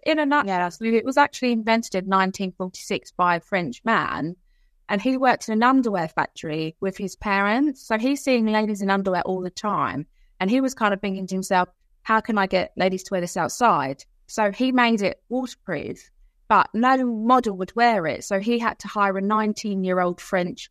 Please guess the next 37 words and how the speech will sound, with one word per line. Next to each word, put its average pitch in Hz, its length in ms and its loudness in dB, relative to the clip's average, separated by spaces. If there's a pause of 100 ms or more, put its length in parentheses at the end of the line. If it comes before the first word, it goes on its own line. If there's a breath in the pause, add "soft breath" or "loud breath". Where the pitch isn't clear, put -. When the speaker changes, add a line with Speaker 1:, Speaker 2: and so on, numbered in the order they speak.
(140)
Speaker 1:
nude, 220 380 2 (180)
nude 233 320 2
dancer, 220 760 0 (380)
A 190 140 -2
K 190 240 0
A 170 40 -2
stripper, 165 540 -4 (320)
to 202 140 -4
wear 240 320 2
it 143 220 -6 (680)
because 208 680 0 (100)
no 208 180 2
one 202 160 0
would 190 140 0
wear 214 300 2
it. 160 180 -4
And 202 100 0
it, 190 200 -4
because 220 260 -4
they 214 140 2
said 220 200 -4
it's - 180 -4
literally 208 380 -2
like 180 220 0 (140)
underwear. 208 580 0 (340)
And 220 200 2
then 226 220 2
obviously 220 480 -2
over 190 280 0
time 170 540 -2
it - 180 -8
blew 185 160 0
up 175 140 -2
and 214 160 -18
became, 175 340 -6
like, 170 260 -2 (400)
just - 260 -8